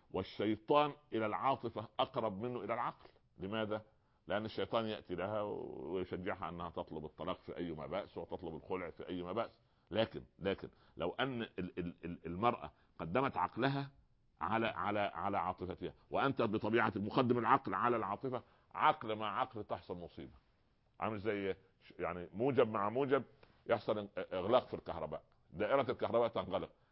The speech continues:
لكن موجب مع سالب، يعني هي تركيبتها العاطفة مقدمة، تبكي، تتأثر، آه، ضعيفة البنية.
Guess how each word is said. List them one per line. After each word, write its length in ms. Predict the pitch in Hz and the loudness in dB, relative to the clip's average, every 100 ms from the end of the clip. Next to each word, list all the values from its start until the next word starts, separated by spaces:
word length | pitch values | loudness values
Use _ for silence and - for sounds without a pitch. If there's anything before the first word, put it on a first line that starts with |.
| - | -4
لكن 220 | 98 110 | -2 0
موجب 380 | 101 139 170 160 | 4 6 6 4
مع 140 | 156 | 0
سالب، 320 | 151 139 107 - | -2 -2 -2 -4
يعني 280 | 98 98 107 - _ - | -4 -2 -4 -10 _ 0
هي 160 | 127 139 | 2 4
تركيبتها 720 | 117 - 107 156 156 160 151 _ _ _ - | 4 2 0 0 0 -6 -8 _ _ _ -2
العاطفة 420 | 101 107 147 127 | 0 0 0 -2
مقدمة، 520 | 101 - 90 82 73 - _ _ _ _ _ _ - | -2 -6 -8 -8 -10 -14 _ _ _ _ _ _ 0
تبكي، 440 | 196 - - 95 - _ _ _ - | 0 0 -6 -6 -8 _ _ _ -10
تتأثر، 580 | 90 - 98 - 87 85 _ _ _ _ _ 82 | -6 -2 -4 -2 -2 -2 _ _ _ _ _ -4
آه، 160 | 80 | -2
ضعيفة 360 | 92 104 110 101 | 2 2 2 -2
البنية. 420 | 92 98 101 98 | -2 0 0 -2